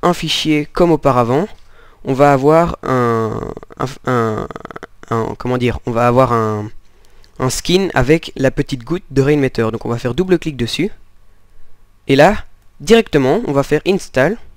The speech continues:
Et voilà, on ne devra rien faire de plus, il sera déjà installé dans Rainmeter. Donc on quitte ça,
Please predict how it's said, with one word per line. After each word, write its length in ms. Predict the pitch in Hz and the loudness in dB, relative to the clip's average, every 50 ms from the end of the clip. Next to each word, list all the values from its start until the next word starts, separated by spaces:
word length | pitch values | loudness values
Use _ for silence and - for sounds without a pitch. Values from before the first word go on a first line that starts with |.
| _ _ - _ _ _ - _ _ _ _ _ - - - - - - - - - - - - - - - - - - - - | _ _ -20 _ _ _ -20 _ _ _ _ _ -20 -20 -20 -20 -20 -20 -20 -20 -20 -20 -20 -20 -20 -20 -20 -20 -20 -20 -6 2
Et 80 | - 185 | 4 4
voilà, 240 | 185 147 120 117 113 - | 6 6 6 4 4 2
on 100 | 160 156 | 2 0
ne 60 | 143 | 0
devra 240 | 135 123 120 131 151 | 0 0 0 -2 0
rien 240 | 160 151 156 170 165 | 0 0 0 0 0
faire 160 | - 165 147 | -2 -2 -2
de 80 | 131 | -2
plus, 300 | 120 - - 139 175 - | -4 -2 -2 -4 -4 -2
il 120 | - 147 139 | -4 -6 -4
sera 240 | - - 131 131 135 | -4 -4 -2 -2 0
déjà 320 | 131 131 120 117 131 151 - | 0 0 0 0 0 -2 -2
installé 480 | 131 143 - - 110 110 117 131 147 - | -4 -6 -4 -4 -4 -2 -2 -2 -2 -4
dans 280 | - 113 123 127 131 135 | -6 -2 0 0 0 0
Rainmeter. 680 | - - 143 139 127 117 101 - - - - - - - - | 0 2 2 2 2 0 -4 -6 -8 -12 -12 -16 -18 -16 -10
Donc 140 | - 123 - - - | -10 -10 -8 -4 -4
on 80 | 175 | -4
quitte 200 | 175 - 139 - | -4 -4 -6 -8
ça, 220 | - - - - | -4 -2 -2 -2